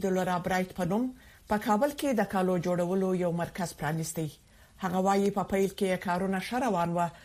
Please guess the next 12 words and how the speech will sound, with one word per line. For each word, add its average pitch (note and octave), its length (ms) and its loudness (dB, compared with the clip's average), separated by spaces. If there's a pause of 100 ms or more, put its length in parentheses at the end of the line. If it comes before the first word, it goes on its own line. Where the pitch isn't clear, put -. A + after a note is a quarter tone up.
(240)
خو - 140 -2
په A3+ 120 4
دې A3+ 100 4
وروستیو C#4+ 540 0
کې C4+ 120 0 (140)
چې A3+ 80 0 (100)
جګړه F#3+ 320 0 (160)
او F#3 60 0 (100)
هدفي F3 320 -4 (220)
وژنې F3 440 -2
زیاتې E3+ 320 -4
شوې A#3+ 200 0